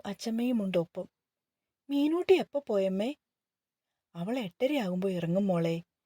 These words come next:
അപ്പുറത്തെ വീട്ടിലെ മിത്തുവും ഉണ്ട് കൂട്ടിനായി." "അച്ഛൻ എവിടെ?" "ആ തൊടിയിലേക്കോ മറ്റോ പോയാണ്. കുറച്ച് കഴിയുമ്പോ എത്തും." സീത മൂന്ന് ഇഡലി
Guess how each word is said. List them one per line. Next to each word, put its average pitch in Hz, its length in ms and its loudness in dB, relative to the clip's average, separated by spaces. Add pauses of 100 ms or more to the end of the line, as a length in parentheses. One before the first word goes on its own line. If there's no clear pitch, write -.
(220)
അപ്പുറത്തെ 320 360 -2
വീട്ടിലെ 269 340 2
മിത്തുവും 247 500 0
ഉണ്ട് 185 180 0
കൂട്ടിനായി." 175 640 -4 (880)
"അച്ഛൻ 196 380 -8
എവിടെ?" 269 300 0 (1000)
"ആ 302 80 -2
തൊടിയിലേക്കോ 196 680 4
മറ്റോ 226 280 4
പോയാണ്. 170 580 -2 (520)
കുറച്ച് 247 320 -2
കഴിയുമ്പോ 254 400 0
എത്തും." 196 340 0 (3000)
സീത 196 380 -2 (300)
മൂന്ന് 320 360 -4
ഇഡലി 190 320 0